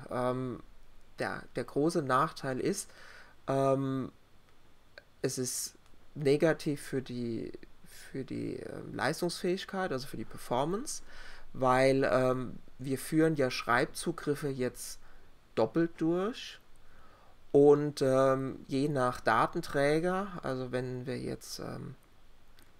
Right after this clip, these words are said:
an Flash-Speicher denken, dann verringern wir damit ja natürlich auch die Lebens-, äh, Zeit, weil bei Flash-Speicher, wi-, das wissen Sie ja,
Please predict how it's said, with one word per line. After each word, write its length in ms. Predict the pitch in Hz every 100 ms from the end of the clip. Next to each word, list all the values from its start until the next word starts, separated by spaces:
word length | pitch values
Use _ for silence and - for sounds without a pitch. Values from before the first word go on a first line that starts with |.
| - - -
an 160 | 127
Flash-Speicher 880 | 123 113 123 - - 139 147 156 160
denken, 460 | 151 143 151 151 165 - - - -
dann 140 | 127
verringern 500 | - 123 127 143 147
wir 100 | 147
damit 380 | 117 117 139 -
ja 120 | 139
natürlich 380 | 131 127 127 123
auch 80 | -
die 140 | 131
Lebens-, 580 | 127 127 127 131 - - - - - - - -
äh, 320 | 120 120 127 - -
Zeit, 500 | - 120 123 165 -
weil 180 | 131 127
bei 160 | 127
Flash-Speicher, 1000 | - 120 131 - - 131 127 127 131 135 -
wi-, 160 | 123 117
das 180 | 127 -
wissen 260 | 131 135
Sie 140 | 135 127
ja, 240 | 123 123